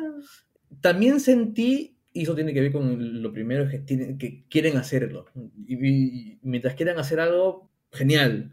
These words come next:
genial, no importa lo que sea. Mientras lo quieras hacer, seguramente te va a salir bien. Entonces también, supongo que pasa también por algo del, del, del coaching, ¿no? De, de, de animarlos, "Oye, sí, lánzate a la piscina, lánzate a la piscina".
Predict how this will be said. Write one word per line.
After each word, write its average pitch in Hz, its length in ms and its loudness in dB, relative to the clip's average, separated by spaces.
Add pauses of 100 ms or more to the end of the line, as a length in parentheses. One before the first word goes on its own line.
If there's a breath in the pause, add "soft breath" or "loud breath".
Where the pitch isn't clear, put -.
genial, 139 300 4
no 170 80 4
importa 202 280 2
lo 175 120 4
que 135 80 2
sea. 123 420 2
Mientras 117 260 -10
lo 120 80 -12
quieras 208 220 0
hacer, 208 300 -2
seguramente 160 460 -6
te - 120 -10
va 110 60 -4
a 127 40 -6
salir 131 360 -2
bien. 117 420 -2 (520)
Entonces 151 260 -2
también, 170 300 -2
supongo 180 260 -6
que 175 80 2
pasa 165 240 -2
también 147 340 -2
por 120 160 0
algo 143 200 2
del, 110 180 -2
del, 104 240 -8
del 113 180 -6
coaching, 208 480 2
¿no? 240 220 -2
De, 190 160 -2
de, 120 260 -4
de 123 100 -2
animarlos, 147 540 2
"Oye, 160 220 2
sí, 170 180 -6
lánzate 196 340 0
a - 20 -4
la 165 100 -4
piscina, 139 300 -6
lánzate 196 320 -6
a - 20 -8
la 170 100 -8
piscina". 139 380 -10